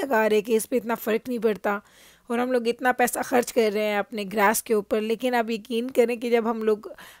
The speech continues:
हमें यहाँ पे जो सारे लोगों के बैकयार्ड है ना हमारे घर के साथ साथ होते हैं, तो हम लोग आराम से ईजीली अपने लोग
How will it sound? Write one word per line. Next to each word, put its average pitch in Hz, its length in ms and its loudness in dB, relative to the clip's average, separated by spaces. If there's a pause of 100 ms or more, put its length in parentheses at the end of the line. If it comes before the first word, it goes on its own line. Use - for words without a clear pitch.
हमें 254 420 2
यहाँ 247 380 0
पे 294 100 0
जो 254 140 -4
सारे 247 400 -2
लोगों 233 260 0
के 240 100 -2
बैकयार्ड 233 440 2
है 254 60 2
ना 302 100 -2
हमारे 254 220 0
घर 214 200 -2
के 240 120 -6
साथ 208 220 0
साथ 208 260 0
होते 202 200 -6
हैं, 214 120 -6
तो 233 80 -6
हम 240 120 -6
लोग 254 140 2
आराम 233 320 4
से 294 120 -4
ईजीली 254 340 2
अपने 226 220 2
लोग 220 340 0